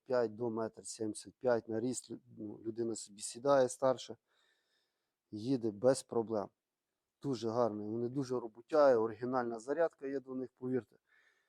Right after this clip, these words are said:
Роботяги страшні. Колеса двадцять шість, усилені, е, вода, пістоновані. Резина стоїть, Швальба плюс німецька. Це означає Швальба плюс плюс, щоб ви розуміли. Це означає, вона антиприкольна.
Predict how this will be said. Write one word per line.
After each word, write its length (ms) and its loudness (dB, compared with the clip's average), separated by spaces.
Роботяги 600 2
страшні. 460 -12
Колеса 420 6
двадцять 400 2
шість, 400 -6
усилені, 760 0
е, 260 0
вода, 560 4
пістоновані. 960 -2
Резина 680 6
стоїть, 540 -2
Швальба 500 4
плюс 360 -6
німецька. 500 -4
Це 120 -10
означає 760 2
Швальба 560 4
плюс 480 -6
плюс, 320 0
щоб 220 -12
ви 80 -2
розуміли. 500 -4
Це 180 -6
означає, 580 0
вона 400 -4
антиприкольна. 800 -6